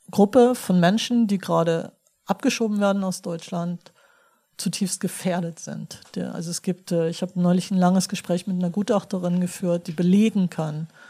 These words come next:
über Einzelinterviews mit Leuten hier, die dann mit, äh, Abgeschobenen Kontakte haben, dass die wirklich um Leib und Leben in Gefahr sind,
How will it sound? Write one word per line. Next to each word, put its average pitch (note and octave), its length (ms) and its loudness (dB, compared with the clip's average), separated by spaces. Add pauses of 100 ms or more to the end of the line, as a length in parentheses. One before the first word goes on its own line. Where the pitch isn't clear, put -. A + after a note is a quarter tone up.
(280)
über F3+ 720 0
Einzelinterviews F3+ 960 -2
mit F3 180 -4
Leuten E3+ 300 0
hier, F#3+ 240 4
die F3+ 100 -8
dann E3+ 380 -4
mit, F#3 120 -2 (300)
äh, - 60 -8
Abgeschobenen F3+ 840 -2
Kontakte F#3 480 -8
haben, E3+ 240 -6
dass E3+ 200 -8
die E3+ 140 -6
wirklich F3+ 440 -8 (440)
um F3+ 460 0
Leib F#3 320 2
und G#3 120 0
Leben F3 520 2 (160)
in E3+ 100 -2
Gefahr D#3+ 360 -2
sind, D3+ 320 -10